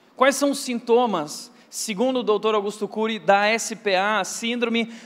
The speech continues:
do pensamento acelerado? Em primeiro lugar, a an-, própria ansiedade. A mente inquieta, essa mente acelerada, essa mente agitada.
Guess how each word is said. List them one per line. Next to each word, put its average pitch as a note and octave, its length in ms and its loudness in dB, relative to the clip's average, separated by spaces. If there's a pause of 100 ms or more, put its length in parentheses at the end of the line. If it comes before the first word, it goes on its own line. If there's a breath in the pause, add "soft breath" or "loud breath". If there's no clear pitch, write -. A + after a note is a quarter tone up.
do F3 120 -2
pensamento A3 840 -4
acelerado? F3 720 -2 (280 loud breath)
Em - 200 -18
primeiro C4+ 320 2
lugar, A#3 460 2
a B3 80 0
an-, B3 200 -4 (140)
própria B3+ 560 4
ansiedade. G#3 920 -2 (1200 soft breath)
A A3 140 4
mente C4+ 420 2 (140)
inquieta, A3+ 880 0 (800 soft breath)
essa B3 280 0
mente C4+ 400 -2
acelerada, A3+ 720 4
essa G#3 220 0
mente B3 280 -4
agitada. G#3+ 680 0